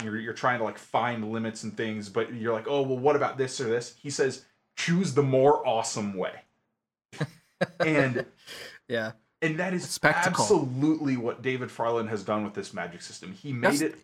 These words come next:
Speaker 1: awesome.
Speaker 2: That's one of the things I, that I love so much about David Farland now, and that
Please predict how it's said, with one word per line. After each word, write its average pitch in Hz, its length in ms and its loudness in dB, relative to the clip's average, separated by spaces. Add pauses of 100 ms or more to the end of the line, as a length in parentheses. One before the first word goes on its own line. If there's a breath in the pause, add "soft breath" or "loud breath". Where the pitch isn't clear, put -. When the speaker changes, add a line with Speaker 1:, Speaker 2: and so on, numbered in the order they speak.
Speaker 1:
awesome. - 460 0 (520)
Speaker 2:
That's - 180 -6
one 262 120 6
of 262 60 4
the 220 60 -6
things 214 160 4
I, 170 80 8
that 143 160 -2
I 147 80 8
love 185 320 4
so - 120 0
much 202 180 2
about 127 180 -2
David 135 240 -4
Farland 185 360 2
now, 113 140 -2
and 127 120 -2
that 143 160 2